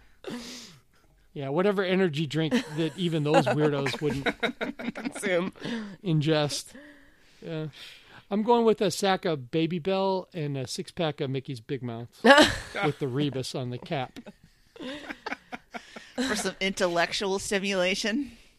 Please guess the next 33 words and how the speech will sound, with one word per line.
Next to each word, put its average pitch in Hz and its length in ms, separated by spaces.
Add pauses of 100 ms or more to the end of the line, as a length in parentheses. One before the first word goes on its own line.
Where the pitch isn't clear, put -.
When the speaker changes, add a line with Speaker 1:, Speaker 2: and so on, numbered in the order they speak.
(760)
Speaker 2:
Yeah, 285 460
yeah. 233 240
I, 180 100
I 208 280
mean, 180 300
I, 180 140 (280)
I 196 60
have - 140
to, 156 180
like, 135 320 (180)
engage 156 380
my 143 160
brain 160 420
Speaker 4:
Right. 165 200
Speaker 2:
before 147 120
I 135 140
Speaker 4:
Mm-hmm. 170 400
Speaker 2:
go 139 100
out 135 140
on 123 160
stage 156 460
and 123 100
entertain. 139 680
Speaker 3:
<laughs> - 40 (1600)
Um, 196 400
I 254 140
would 349 140
have, 311 160
like, 226 320
a - 80
charcuterie 180 840
plate 202 460 (220)
and 151 880